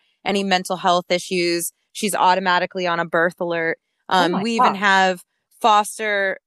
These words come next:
Speaker 1: yeah, it's insane. We have residential homes here that are technically troubled teen industry programs that were originally residential homes for the Indigenous. They're literally on the outskirts of current reservations,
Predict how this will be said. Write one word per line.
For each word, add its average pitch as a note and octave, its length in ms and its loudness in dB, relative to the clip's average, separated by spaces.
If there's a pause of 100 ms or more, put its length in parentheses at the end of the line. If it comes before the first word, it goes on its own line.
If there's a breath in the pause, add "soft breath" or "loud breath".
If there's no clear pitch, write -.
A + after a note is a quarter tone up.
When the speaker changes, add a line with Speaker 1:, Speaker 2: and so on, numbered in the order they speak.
(120)
Speaker 1:
yeah, G3+ 320 2
it's F#3 140 -8
insane. G3 380 -8 (220 soft breath)
We C4 120 -2
have B3 220 4
residential A3 640 -2
homes G#3+ 320 -8
here G#3+ 240 -4
that G#3 120 -6
are G3 80 -8
technically G3 480 -8
troubled G3 400 -2
teen F#3+ 160 -6
industry F#3 360 -8
programs F#3+ 720 2 (300)
that G#3 120 4
were G3 240 0
originally G3+ 880 -2
residential F#3+ 540 -2
homes F#3 260 -6
for F#3 80 -10
the F3+ 140 -2
Indigenous. F3+ 480 -2
They're F3+ 160 -2
literally F#3+ 440 0
on F#3 260 2
the F#3+ 120 -4
outskirts - 600 0
of F3 120 -10
current F#3+ 340 -4
reservations, F3 920 -4